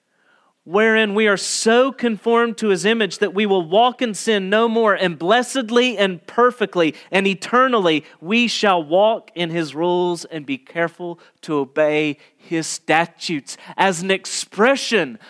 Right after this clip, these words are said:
not of our faithfulness, but of his faithfulness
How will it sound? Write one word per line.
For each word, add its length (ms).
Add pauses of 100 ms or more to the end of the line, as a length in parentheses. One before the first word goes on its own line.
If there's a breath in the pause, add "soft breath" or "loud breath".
(140)
not 300
of 160 (220 loud breath)
our 480
faithfulness, 680 (240 loud breath)
but 140
of 220 (100)
his 600 (120)
faithfulness 800